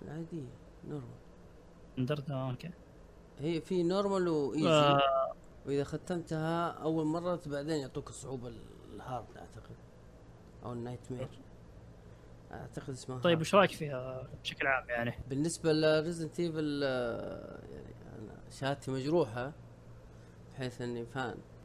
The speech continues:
Speaker 2: مم.
Speaker 1: للسلسلة. آه، صرا-، صراحة، صراحة أبدعوا في هذا الجزء.
Speaker 2: آه، وش تحس، طيب، تغير عن الجزء الثالث من، من الثاني؟ يعني، وش، وش تحس فيه؟ في أشياء جديدة ولا نفس ما هو؟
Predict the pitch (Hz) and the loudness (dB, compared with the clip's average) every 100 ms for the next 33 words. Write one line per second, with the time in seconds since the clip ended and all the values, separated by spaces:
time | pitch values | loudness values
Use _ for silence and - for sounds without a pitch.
0 | - 123 120 135 120 - 101 - 127 127 | 0 4 4 2 -2 -6 -8 -6 -6 -4
1 | 123 123 120 143 147 131 127 139 147 151 | -6 -6 -6 0 0 0 -4 -2 0 0
2 | 127 156 156 127 - 135 127 120 127 120 | 0 0 0 -4 -4 -2 -2 -4 -6 -6
3 | 117 117 123 - - - - - - - | -6 -6 -8 -8 -18 -18 -18 -18 -18 -16
4 | - - 123 123 127 117 110 120 - - | -16 -10 -6 -2 -2 -2 -6 -8 -8 -10
5 | - - 143 180 - - 254 - 147 131 | -10 6 12 12 10 8 6 10 10 10
6 | - 147 156 127 123 131 131 123 123 120 | 12 12 12 12 6 6 6 4 4 0
7 | - - 143 135 - 123 123 117 - 131 | -4 6 6 6 2 2 2 2 4 2
8 | 123 123 117 120 143 - - - - - | 4 -2 -2 0 0 2 -2 -4 -8 -14
9 | - - - 147 139 - 139 - 135 135 | -18 -18 -4 2 2 2 0 2 2 4
10 | 143 127 - 139 135 127 131 - 131 | 4 4 6 8 8 6 4 4 0